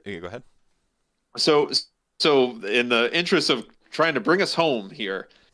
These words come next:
Speaker 2: if you're doing all, a bunch of these different things, somewhere along the way, you're gonna rack up accomplishments.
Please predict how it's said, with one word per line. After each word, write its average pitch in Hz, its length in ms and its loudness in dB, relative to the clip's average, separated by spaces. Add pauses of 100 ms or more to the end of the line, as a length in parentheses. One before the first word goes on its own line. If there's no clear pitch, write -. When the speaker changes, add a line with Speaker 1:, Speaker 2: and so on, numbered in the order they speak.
(220)
Speaker 2:
if 123 180 -6
you're 123 100 -2
doing 180 420 0
all, 165 280 2
a 131 200 2
bunch 139 260 -2
of 131 40 -14
these 120 180 -8
different 113 340 -8
things, 98 280 -6
somewhere 180 520 -2
along 160 300 -2
the 147 60 -8
way, 139 200 0
you're 127 160 -2
gonna 131 220 -6
rack 110 400 -2
up 98 220 -2 (340)
accomplishments. - 920 -12